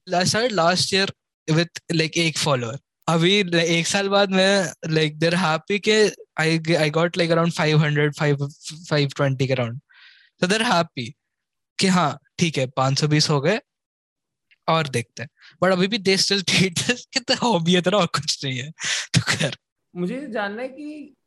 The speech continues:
Speaker 2: क्या गेमिंग अभी भी तुम्हारे लिए उतना ही फन है? अ,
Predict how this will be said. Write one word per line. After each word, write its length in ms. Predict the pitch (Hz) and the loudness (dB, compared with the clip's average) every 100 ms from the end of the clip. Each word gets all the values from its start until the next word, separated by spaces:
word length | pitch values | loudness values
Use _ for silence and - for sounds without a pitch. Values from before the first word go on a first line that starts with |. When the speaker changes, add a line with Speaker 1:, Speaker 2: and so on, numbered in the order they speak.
| _ | _
Speaker 2:
क्या 160 | - 214 | -4 -4
गेमिंग 560 | 208 185 180 208 254 262 151 | -2 -4 -4 -4 -8 -10 -8
अभी 280 | 151 160 | -4 -2
भी 160 | 185 220 | -2 -4
तुम्हारे 400 | 214 180 165 175 | -8 -6 -4 -4
लिए 100 | 190 | -4
उतना 320 | 180 - 160 | -6 -6 -8
ही 140 | 165 180 | -8 -8
फन 260 | 165 139 | -8 -10
है? 240 | 139 101 _ _ | -12 -16 _ _
अ, 40 | _ | _